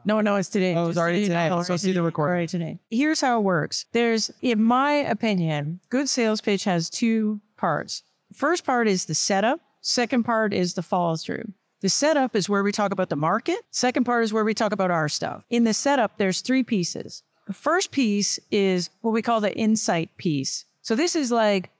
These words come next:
Speaker 1: the problem inside the problem. This is, like, the thing that I know because I'm in this space. It's why we built the thing the way we built it. The second step on that is here are the alternate solutions we could use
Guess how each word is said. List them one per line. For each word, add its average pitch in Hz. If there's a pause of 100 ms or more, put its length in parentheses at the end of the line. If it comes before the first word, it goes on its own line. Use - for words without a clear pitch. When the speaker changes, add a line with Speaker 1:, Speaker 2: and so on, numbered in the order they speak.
(180)
Speaker 1:
the -
problem 247
inside 226
the 196
problem. 185
This 277
is, 254
like, 214
the 190
thing 330
that 277
I 233
know 196 (120)
because 226
I'm 202
in 247
this 247
space. 185
It's 190
why 214
we 277
built 240
the 196
thing 202
the 190
way 196
we 185
built 156
it. -
The 180
second 285
step 220
on 202
that 175
is 180
here 262
are 285
the 254
alternate 220
solutions 202
we 202
could 180 (120)
use 202